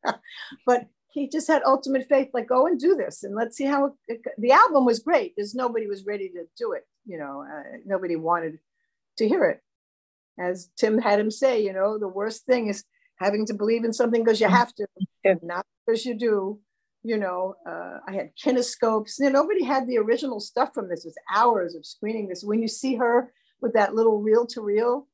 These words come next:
Speaker 1: and, you know, and, and she says, "Then maybe you should slow down." He says, "Maybe you should speed up."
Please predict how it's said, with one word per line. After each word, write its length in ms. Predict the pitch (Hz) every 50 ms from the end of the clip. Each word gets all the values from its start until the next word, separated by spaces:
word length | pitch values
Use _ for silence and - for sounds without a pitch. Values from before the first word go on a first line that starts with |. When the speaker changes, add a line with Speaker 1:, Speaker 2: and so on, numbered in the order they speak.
| _ _ _ _ _ _ _ _ _ _ -
Speaker 1:
and, 220 | 208 196 202 196 - 330 285
you 100 | 208 180
know, 300 | 175 170 170 170 - -
and, 200 | - 180 185 240 - -
and 120 | 214 190
she 140 | - - 208
says, 220 | - - 190 175 -
"Then 140 | 196 185
maybe 220 | 190 185 185 196 202
you 120 | 190 180
should 180 | - 185 175 -
slow 320 | - - 208 196 190 196
down." 380 | 190 180 180 190 196 202 208 202
He 80 | 185
says, 140 | 185 185 180 180
"Maybe 220 | 180 185 185 185
you 80 | 185 180
should 180 | - 170 -
speed 260 | - - 214 196 180
up." 180 | 196 196 -